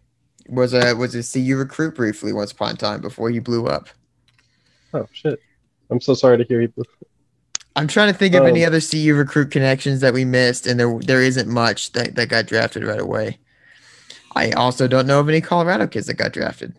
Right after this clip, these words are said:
Speaker 1: The N F L draft is just boring all around this year.
Speaker 2: Yeah, it, it was also a smaller player pool than ever before, I think, uh, because so many players came back for college and so many players exercised that
Speaker 1: Mm.
Speaker 2: extra year of eligibility or just transferred if they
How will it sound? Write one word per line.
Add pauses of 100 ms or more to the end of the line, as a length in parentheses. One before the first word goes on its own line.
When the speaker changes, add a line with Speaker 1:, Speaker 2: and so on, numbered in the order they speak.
(200)
Speaker 1:
The
N
F
L
draft
is
just
boring
all
around
this
year. (760)
Speaker 2:
Yeah,
it,
it
was
also
a
smaller
player
pool
than
ever
before,
I
think, (920)
uh,
because
so
many
players
came
back (640)
for
college
and (180)
so
many
players
exercised
that
Speaker 1:
Mm.
Speaker 2:
extra
year
of
eligibility
or
just
transferred
if
they